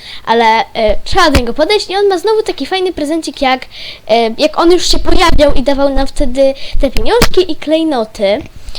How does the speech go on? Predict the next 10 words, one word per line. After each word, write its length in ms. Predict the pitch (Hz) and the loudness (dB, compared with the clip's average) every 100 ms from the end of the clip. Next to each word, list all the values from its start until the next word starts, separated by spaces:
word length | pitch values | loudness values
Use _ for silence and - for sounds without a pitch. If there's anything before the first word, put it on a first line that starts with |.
| - | -8
Jeśli 200 | 269 285 | -4 -4
chcecie 420 | - 285 - 240 | -2 -4 0 -2
zobaczyć, 540 | 240 240 240 - 233 - | -2 -2 -2 -4 -8 -6
to 280 | 233 196 | -2 0
daję 280 | 208 208 196 | 0 0 0
wam, 280 | 202 185 185 - - - - - | -2 -6 -8 -16 -18 -18 -18 -10
e, 220 | 190 196 | -6 -6
filmik, 420 | - 330 311 262 | 0 2 2 0
jak 260 | 254 240 - | -2 -4 -14
to 100 | - | -14